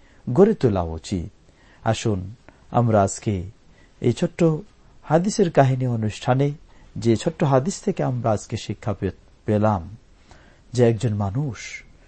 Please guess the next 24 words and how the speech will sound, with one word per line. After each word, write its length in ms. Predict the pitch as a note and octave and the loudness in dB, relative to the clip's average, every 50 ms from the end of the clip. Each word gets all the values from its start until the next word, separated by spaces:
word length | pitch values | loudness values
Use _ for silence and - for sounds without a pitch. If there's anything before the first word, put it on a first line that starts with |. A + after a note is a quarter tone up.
| _ _ _ - | _ _ _ -12
সে 240 | - - A#3 A3+ | -4 0 0 2
যে 200 | G3 E3+ F3+ D3+ | 2 4 4 4
অপরাধ 360 | C#3+ A#2 G#2 B2 A2+ A2 A2+ G#2+ | 4 4 2 2 2 2 0 0
করুক 400 | - - C#3 C3 C#3 D3 - C#3+ | 0 2 4 4 4 4 2 0
না 120 | A#2+ G#2 | -2 -2
কেন, 220 | - - F#2+ F2+ F2 F2+ G2+ - - _ _ _ _ - | -2 -2 -4 -4 -4 -6 -8 -12 -18 _ _ _ _ -4
যদি 200 | B2+ C3+ C#3 C#3+ | 0 0 0 0
সে 140 | D#3 - G#3 | 0 -2 0
মুসলিম 480 | G3+ G#3 B3 - - - B3 B3+ B3+ F3 | 2 2 0 0 -2 -2 -2 0 2 4
হয়ে 220 | C#3+ C3+ B2 A#2+ | 6 6 6 6
থাকে, 440 | - - A2+ G#2+ - A#2+ G#2+ F#2 - - - _ _ - - - - - - | 4 0 -4 -4 -2 -2 -2 -2 -4 -8 -16 _ _ -20 -20 -20 -20 -6 -2
তাহলে 300 | - A#2+ A2+ G#2+ G2+ G2 | 0 0 0 0 -2 -2
তাকে 280 | - G2 G2 - - G2+ | -2 -4 -4 -2 -2 -2
অত্যন্ত 540 | G2 F#2+ - - - D#3+ E3 D3 - - | -2 -4 -4 -4 -2 -2 -2 -2 -4 -4
ভদ্রতার 580 | B2+ A2 G#2 A2 G#2 G2 G#2+ A2 G#2 - G2+ F#2 | -4 -2 -2 -2 -4 -4 -4 -4 -4 -2 -4 -4
সাথে, 400 | - - F#2+ - - G2 F#2 F2 | -4 -6 -8 -6 -4 -4 -4 -2
নম্রতার 520 | F2 F2+ G2 G2+ G#2+ A2 A#2 A2+ - A2 G#2 | -2 -2 -2 -2 -2 -2 -4 -4 -4 -6 -6
সাথে, 400 | - - - F#2+ - G2+ F#2+ F#2 | -6 -8 -12 -8 -6 -6 -6 -6
সুন্দরভাবে 880 | - - - A#2 A#2 A#2+ B2 C3+ C3+ C3 A2 A#2 C3 D3 F3+ G#3 A#3+ A#3+ - _ _ _ _ _ _ _ _ _ _ _ - | -6 -8 -8 -6 -4 -2 0 0 0 0 2 2 2 4 4 2 0 0 -6 _ _ _ _ _ _ _ _ _ _ _ 4
তাকে 280 | F#3+ F#3+ F#3 - G#3 F#3 | 4 4 6 6 4 4
আমাদের 400 | D#3+ D3 C#3+ C#3 C#3 F#3 G#3 F#3+ | 4 2 2 2 4 4 2 2
প্রতিবাদও 520 | - D#3+ D#3 E3 G3 G3+ A#3+ C4+ - C#4 | 2 -2 0 0 0 0 -2 -2 -4 -4
করতে 340 | - - D3+ A#2 - - A#2+ | -4 -2 -4 -2 -2 -2 -2
হবে 360 | G#2+ A2 G#2 F#2 G#2 G2 | 0 -2 -2 -2 -4 -4